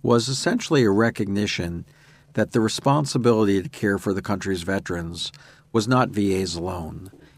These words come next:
And V A can't do it alone. And so it needs to work with those out in the community, uh, to partner in strategic ways to be able to meet the needs of veterans. And the example of suicide, I think, is a clear example.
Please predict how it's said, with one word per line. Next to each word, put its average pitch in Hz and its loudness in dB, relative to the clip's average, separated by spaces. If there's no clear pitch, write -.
And 113 0
V 131 6
A 131 6
can't 135 0
do 139 4
it 143 0
alone. 80 -8
And 104 -4
so 120 4
it 117 0
needs 147 4
to 90 2
work 113 4
with 104 2
those 95 0
out 107 0
in 120 -2
the 110 0
community, 87 -6
uh, 90 -4
to 117 -4
partner 95 0
in 95 -10
strategic 90 -6
ways 85 -4
to 104 -4
be 104 4
able 98 2
to 101 0
meet 98 0
the 98 -2
needs 90 -8
of 85 -6
veterans. 82 -8
And 113 0
the 123 4
example 127 2
of 98 -2
suicide, 90 0
I 90 -8
think, 90 -8
is 85 -6
a 85 -8
clear 131 2
example. 85 -6